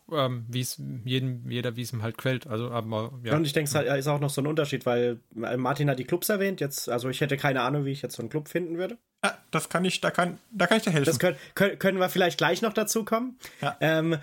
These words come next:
Speaker 2: aber ich hätte jetzt auch gesagt, wenn's vielleicht, wenn ich jetzt vielleicht wo bin, wo vielleicht so tatsächlich es keinen Club per se gibt vielleicht,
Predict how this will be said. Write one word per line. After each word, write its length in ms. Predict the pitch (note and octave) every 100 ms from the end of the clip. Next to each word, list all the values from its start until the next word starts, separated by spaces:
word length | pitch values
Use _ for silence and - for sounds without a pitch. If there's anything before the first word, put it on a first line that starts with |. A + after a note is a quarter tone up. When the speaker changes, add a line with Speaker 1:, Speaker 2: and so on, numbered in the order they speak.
| - -
Speaker 2:
aber 180 | C#3+
ich 80 | D#3
hätte 160 | F#3+ F3+
jetzt 80 | F#3
auch 100 | D#3+
gesagt, 300 | E3 E3+ D#3
wenn's 160 | D#3
vielleicht, 300 | - D3+ C#3+
wenn 260 | D3 C#3 D3+
ich 80 | D3+
jetzt 160 | D3
vielleicht 320 | D3+ C#3 C#3
wo 120 | C#3+ C3
bin, 300 | D#3 F#3 E3
wo 140 | D#3
vielleicht 400 | D3 D3 C#3 C#3+
so 340 | - C3 C3
tatsächlich 520 | B2+ - D3 E3 D3 C#3+
es 80 |
keinen 420 | - C#3+ C#3 C3+ -
Club 340 | E3+ - - -
per 220 | C#3+ C3+
se 220 | C#3+ C3
gibt 260 | D3 F3+ -
vielleicht, 540 | A#3 A#3+ C4 - -